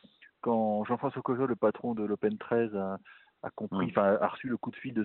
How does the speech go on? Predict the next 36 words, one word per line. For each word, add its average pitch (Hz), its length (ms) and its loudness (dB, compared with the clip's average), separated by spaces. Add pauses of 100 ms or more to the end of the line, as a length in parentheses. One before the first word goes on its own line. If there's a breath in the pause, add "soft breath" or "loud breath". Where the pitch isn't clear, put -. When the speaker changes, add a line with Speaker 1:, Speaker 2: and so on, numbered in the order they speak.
(120)
Speaker 1:
Sinner, 123 380 2
euh, 98 320 -2
qui - 120 -20
disait, 98 240 -6
bah, 90 320 -2
écoute, 101 200 -12
je - 60 -12
peux 98 80 -4
pas 92 120 -2
venir, 120 280 -2
hein, 107 100 0
et 85 160 -6
tout - 140 -20
le 95 60 -10
monde 95 80 -8
l'avait 90 140 -8
compris. 135 360 -8 (400 loud breath)
Il 104 100 2
avait 123 160 4
essayé 175 160 0
de - 60 -12
contacter 143 400 -2
Zverev, 123 340 0
qui 120 140 -10
dit, 113 80 -2
non, 117 100 -2
non, 117 300 -2
je, 95 400 -6
je 104 80 -8
me 98 60 -10
pose, 113 300 -4
j'ai 107 60 -16
besoin 101 220 -20
de 101 60 -20
me 98 140 -20
poser. - 300 -8